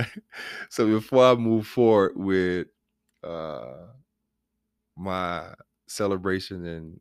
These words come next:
and talking about celebrating, Jay Richardson is commenting. If you guys don't mind, can you guys say what's up to Jay Richardson? Jay, I'm so sorry, brother. It's, it's still saying adding, uh, to bring you on. But can you guys say what's up to Jay Richardson?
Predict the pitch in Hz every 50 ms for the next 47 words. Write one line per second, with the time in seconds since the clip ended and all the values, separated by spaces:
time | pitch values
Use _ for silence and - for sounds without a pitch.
0 | _ _ - 82 - - - 87 92 - - 101 92 95 92 85 85 82 78 -
1 | - 92 87 85 82 80 87 85 82 71 82 82 - _ _ _ _ _ _ _
2 | _ - _ _ _ _ _ - 85 85 104 107 110 113 104 101 104 110 117 104
3 | 98 98 98 95 92 - - 87 87 - - - 101 101 98 98 95 90 82 85
4 | 87 90 90 92 _ - 85 90 139 151 139 123 113 104 92 87 95 90 76 85
5 | 90 90 90 90 87 87 85 - - 85 87 110 120 127 123 117 107 95 - -
6 | 107 101 95 90 90 90 - - 98 85 - 82 82 87 90 90 87 90 - -
7 | - 85 - 90 85 85 - _ _ _ - - - _ _ _ - 104 107 107
8 | 104 95 - - 107 98 - - 98 98 98 92 87 98 95 90 92 87 87 -
9 | 82 85 - - - - 87 - - - 101 95 90 - - 92 87 85 - -
10 | 85 92 90 92 92 92 90 87 85 _ _ _ _ _ _ _ _ _ _ _
11 | _ - - 87 85 85 85 85 90 90 87 85 87 87 87 87 87 87 85 85
12 | 85 - 85 - _ - 98 98 123 147 151 135 120 113 98 95 - - 107 104
13 | 98 98 92 - 104 95 - - 82 82 92 90 90 90 90 - 90 82 - -
14 | 87 85